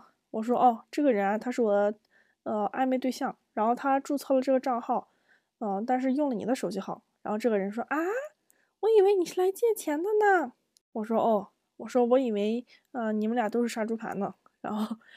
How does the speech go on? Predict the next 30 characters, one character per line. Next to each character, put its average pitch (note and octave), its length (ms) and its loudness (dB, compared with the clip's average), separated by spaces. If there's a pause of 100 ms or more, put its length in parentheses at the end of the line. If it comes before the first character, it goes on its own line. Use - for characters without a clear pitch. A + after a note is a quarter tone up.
(160)
他 - 160 -6
说 - 80 -4
：“什 A3 120 0
么 F#3+ 160 0
是 D#4+ 120 -2
杀 G#3 240 -2
猪 G#3+ 220 0
盘？” - 320 -10 (560)
我 A3+ 80 -6
说 B3 80 0
：“你 C4 140 0
百 G#3 200 -2
度 A#3+ 140 -2
一 G#3+ 100 -2
下 G#3+ 200 -2
吧， G3 180 0
就 A#3 100 -4
是 A3 80 -2
骗 A3+ 240 -6
对 A3 120 -2
方 A3 120 -4
的 A3 80 -4
感 G3 200 -6
情 G3+ 160 -10
还 G#3 100 -2
有 G3+ 60 0
钱 F#3 320 -8
财。” - 320 -14 (360)
他 - 80 -10
说 B3 240 2